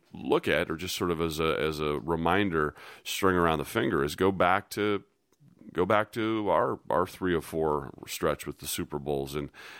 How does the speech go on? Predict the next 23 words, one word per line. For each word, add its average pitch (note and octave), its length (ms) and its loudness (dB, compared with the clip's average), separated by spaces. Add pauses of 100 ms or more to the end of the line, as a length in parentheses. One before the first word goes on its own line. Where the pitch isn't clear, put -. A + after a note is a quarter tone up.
(120)
and E2 140 0
look A2 200 4
at G2 100 2
who A2 220 2
our, F#2+ 480 6
our G#2+ 120 4
defensive F2 520 -4
ends F2+ 240 -2
were, C2 320 -8
were D2+ 160 -4
then. C2 280 -8 (420)
Bobby F#2+ 280 4
Hamilton, C#2+ 460 -6 (440)
Anthony E2+ 340 0
Pleasant, E2+ 500 0 (220)
Richard E2+ 340 -4
Seymour, D#2+ 640 -2 (240)
Jarvis E2 380 0
Green, E2+ 460 2 (380)
uh, - 100 -12
Ty F#2+ 220 0
Warren. F#2+ 460 0 (500)
Uh, D2 360 0